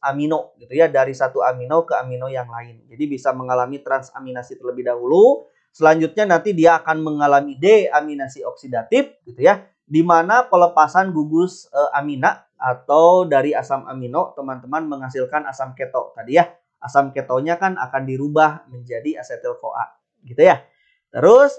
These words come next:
dia bisa masuk ke glikolisis. Jadi asam keto ini kan bisa dirubah jadi asam piruvat, berarti masuk ke glikolisis tuh. Lalu ke D O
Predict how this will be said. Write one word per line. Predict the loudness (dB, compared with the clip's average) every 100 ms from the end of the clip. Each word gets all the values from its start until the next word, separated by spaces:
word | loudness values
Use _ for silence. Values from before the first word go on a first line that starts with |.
| 0
dia | 4 4
bisa | 2 0 2
masuk | 0 2 2 4
ke |
glikolisis. | 4 2 4 2 2 0 2 2 0
Jadi | -2 2 2
asam | 2 -2 0
keto | -4 -2 -2
ini | -4 -2
kan | -2 -2
bisa | -10 -4 -4
dirubah | -2 -2 -2
jadi | -2 -4 -4 -4
asam | -6 -10
piruvat, | -14 -4 2 2 0 -14
berarti | -14 -12
masuk | -14 -8 -6
ke | -4
glikolisis | -4 0 2 2 -2 -2
tuh. | -6 -6 _ _ _
Lalu | 0 0 4
ke | 4
D | 4 2
O | 0 0 -8